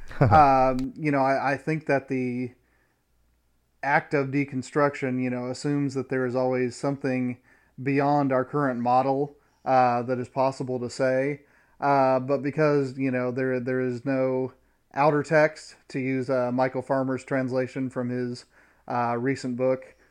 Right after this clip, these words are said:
imagination and Idealism in the Fiction of John Updike. Um, you know, I think that, you know, both of those thinkers share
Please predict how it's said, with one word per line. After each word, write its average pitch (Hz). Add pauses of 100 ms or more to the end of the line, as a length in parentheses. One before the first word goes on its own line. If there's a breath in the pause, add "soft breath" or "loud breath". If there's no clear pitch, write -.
(760)
imagination 139
and 131
Idealism 135
in 131
the 131
Fiction 135
of 127
John 135
Updike. 135 (380 soft breath)
Um, 147
you 160
know, 139 (640)
I 156
think 165
that, 139
you 143
know, 127
both 151
of 135
those 147
thinkers 131
share 139